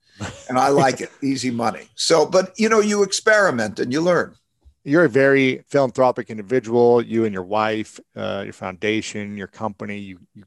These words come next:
Speaker 2: give back in a lot of ways. Some might be through donations, like computers, some might be through financial,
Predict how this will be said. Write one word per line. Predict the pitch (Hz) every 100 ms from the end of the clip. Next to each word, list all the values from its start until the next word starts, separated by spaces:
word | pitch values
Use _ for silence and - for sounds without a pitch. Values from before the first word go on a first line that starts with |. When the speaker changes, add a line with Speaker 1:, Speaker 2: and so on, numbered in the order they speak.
| -
Speaker 2:
give | 120 113 90
back | 101 95 92 -
in | 113
a |
lot | 101 95
of | 92
ways. | 98 90 87
Some | - 110
might | 98 92
be | 104
through | - 98
donations, | 92 92 98 104 - 110 95 - -
like | 107 - _ - _ _
computers, | 113 - 139 120 117 110
some | - 110
might | 104 -
be | 107
through | 90 98 90
financial, | - 95 98 117 104 117 110 104